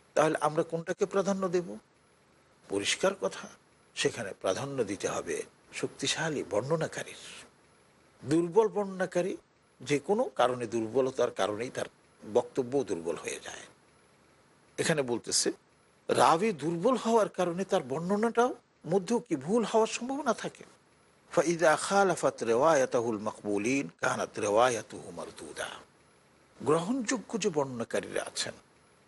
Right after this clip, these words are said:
তাদের বর্ণনার সাথে যদি এটা সাংঘর্ষিক হয়,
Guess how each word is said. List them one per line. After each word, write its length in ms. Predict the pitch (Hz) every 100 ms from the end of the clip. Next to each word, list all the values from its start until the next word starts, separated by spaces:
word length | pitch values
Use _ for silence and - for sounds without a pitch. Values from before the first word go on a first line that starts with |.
| _ _
তাদের 340 | - 170 247 269 - _ _
বর্ণনার 420 | 127 135 151 226
সাথে 360 | 262 - 269 233
যদি 300 | 196 127 - - - _ _ _
এটা 140 | 156 165
সাংঘর্ষিক 720 | - 190 202 269 - 214 170
হয়, 260 | - -